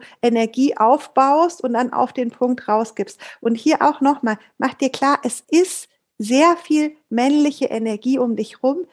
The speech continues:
die ist für dich da, damit du die jetzt bei dir integrierst, damit deine männlichen Anteile hier in die volle Stärke kommen können.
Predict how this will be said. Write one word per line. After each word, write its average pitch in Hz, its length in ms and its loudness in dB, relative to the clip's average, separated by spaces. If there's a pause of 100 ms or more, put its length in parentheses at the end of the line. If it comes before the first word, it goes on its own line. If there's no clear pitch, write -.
(200)
die 247 140 -4
ist - 320 -4
für 311 380 0 (140)
dich 339 300 0
da, 294 360 4 (220)
damit 269 420 0
du 339 240 4 (140)
die 285 220 2
jetzt 294 440 -2
bei 240 140 -2
dir 269 260 0
integrierst, 247 640 -6
damit 247 340 -2
deine 277 380 2
männlichen 247 520 -2
Anteile 247 600 0 (180)
hier 262 340 2 (300)
in 226 160 0
die 208 100 -6
volle 294 600 0 (120)
Stärke 254 680 -2
kommen 202 400 -8
können. - 380 -12